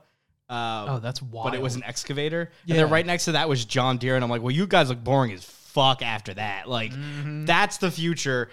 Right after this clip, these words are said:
Speaker 1: You look exactly <laughs> the
Speaker 2: Yeah.
Speaker 1: same.
Speaker 2: I, I saw
Speaker 1: So.
Speaker 2: someone compared John Deere is basically the Apple of farm equipment.
Speaker 1: Yeah.
Speaker 2: Where you can't, like, repair your own stuff. You have to send it directly to them.
Speaker 1: <laughs>
Speaker 2: Like, they have their own proprietary shit. Like
Speaker 1: Yeah.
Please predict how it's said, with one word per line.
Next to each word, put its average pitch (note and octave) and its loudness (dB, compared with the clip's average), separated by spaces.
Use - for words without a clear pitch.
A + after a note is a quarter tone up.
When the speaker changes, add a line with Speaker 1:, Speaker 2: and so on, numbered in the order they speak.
Speaker 1:
You E3 6
look E3 4
exactly C#3 0
<laughs> - -14
the E3+ 6
Speaker 2:
Yeah. A#2 0
Speaker 1:
same. - -4
Speaker 2:
I, D#3+ 4
I E3 8
saw G3+ 2
Speaker 1:
So. E3+ 0
Speaker 2:
someone E3+ 2
compared C3 0
John B2+ 2
Deere B2 -2
is A#2+ -4
basically A#2+ -2
the A#2 -4
Apple A2 -8
of A2 -8
farm A#2+ -4
equipment. D3 -6
Speaker 1:
Yeah. G2+ -12
Speaker 2:
Where D3 0
you B2+ 0
can't, B2 -4
like, A#2+ -6
repair D3 -2
your C3+ -2
own A#2 -6
stuff. F3+ -4
You D3 0
have C3 -4
to C3+ 0
send - -2
it A#2+ -8
directly C3+ 0
to B2 -2
them. E3+ -2
Speaker 1:
<laughs> - -16
Speaker 2:
Like, D3 -2
they C#3 0
have C3 2
their C3+ -2
own C3+ 0
proprietary C3+ -6
shit. F#3+ -4
Like B2+ -2
Speaker 1:
Yeah. G#2 -4